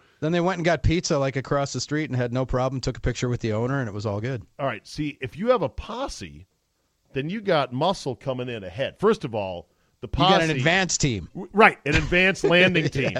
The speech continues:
Speaker 1: you got an advance team, yeah.
Speaker 2: Right, and the advance team lands there and like, "Yo, Giannis is coming. He just made a tip in to, to, to even the series at two apiece. He's got in town. We need a table. We need a big table for eight." "Uh,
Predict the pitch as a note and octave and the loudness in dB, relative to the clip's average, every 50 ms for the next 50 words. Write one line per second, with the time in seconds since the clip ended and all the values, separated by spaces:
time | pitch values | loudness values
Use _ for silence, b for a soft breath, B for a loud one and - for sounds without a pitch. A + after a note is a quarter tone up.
0 | C#3 C#3 C#3 D3 D#3 D#3 D3+ C#3+ E3+ F#3 F3+ D#3+ - - - F2+ F2 G#2+ C3 B2 | -4 -4 -2 -2 -2 -2 -2 -2 -2 -2 -2 -4 -4 -6 -8 -6 -4 -4 -4 -4
1 | - - - D#3+ E3+ C#3+ A#2+ - _ - C3+ D3 D3+ D3+ D3+ D3 C3 C#3 E3+ F#3+ | -4 -4 -2 0 0 0 0 -4 _ -6 -4 -2 0 0 -2 0 0 0 0 0
2 | G#3 F#3+ - - F#3 F3 D#3+ D3+ D3 D3 D3 D3 C3 G#2+ C3 B2 A#2 A2+ A2+ A2 | -2 -4 -4 -6 -4 -4 -2 0 0 0 0 -2 -2 -2 -2 -2 0 0 0 -2
3 | G#2 F#2 E2+ A#2 A#2+ G2+ D#2+ C#2 - _ _ _ _ _ _ _ _ _ _ _ | -2 -2 -2 0 0 0 -2 -4 -12 _ _ _ _ _ _ _ _ _ _ _
4 | _ - A2 B2 B2+ B2+ B2+ A2+ - F#2+ F2+ - - B2 G#2+ G2 F#2+ F#2+ G2+ A2+ | _ -6 -2 -2 -2 -2 -2 -4 -6 -10 -10 -6 -4 -4 -2 -4 -4 -6 -4 -6
5 | A2+ - - A#2+ A#2 A2 G2+ F#2+ - - C#3 C3+ C3+ - C3+ C3 B2 A#2 A2+ - | -6 -6 -6 -6 -4 -4 -4 -6 -4 -4 -4 -2 -2 -2 -4 -4 -4 -6 -10 -12
6 | _ - - G#2+ G#2 G2+ E2+ - - - - B2 C3+ B2+ B2+ B2 A#2+ - - - | _ -12 -8 -6 -6 -6 -8 -10 -12 -10 -6 -6 -4 -4 -4 -4 -6 -6 -6 -4
7 | C3+ B2+ B2 G2 G#2+ F#2+ - - C#3 C3+ B2 G#2 - A#2+ A#2+ A#2 A#2 G#2 - - | -2 -2 -2 -2 -4 -8 -8 -4 -4 -2 -2 -2 -4 -6 -6 -4 -6 -8 -10 -14
8 | - b b b b b b A#2 A#2 G#2+ F#2+ F2 G#2+ B2+ B2 B2 A#2+ A#2+ A#2 A2 | -20 b b b b b b -8 -8 -8 -6 -4 -2 -2 0 0 -2 -2 -4 -6
9 | - A#2+ A#2+ A#2 A2+ A2+ A2 - _ A#2 A#2 A#2 A#2 A2 G#2 F#2 - A2+ G#2 F#2+ | -4 -4 -4 -2 -4 -6 -8 -10 _ -10 -8 -6 -6 -6 -6 -8 -8 -8 -8 -8
10 | E2 D#2 D#2 - A2 B2+ B2+ A#2 G#2+ F#2+ - C#3+ C#3+ C3+ - - C#3+ C3+ C3+ C3 | -8 -12 -14 -10 -8 -6 -6 -6 -6 -6 -4 -4 -4 -4 -4 -4 -4 -4 -2 -4
11 | B2 - - A2+ A2+ A#2 G#2+ F#2+ - - b b b b b b b G#2+ | -6 -8 -6 -4 -4 -4 -4 -4 -8 -12 b b b b b b b -16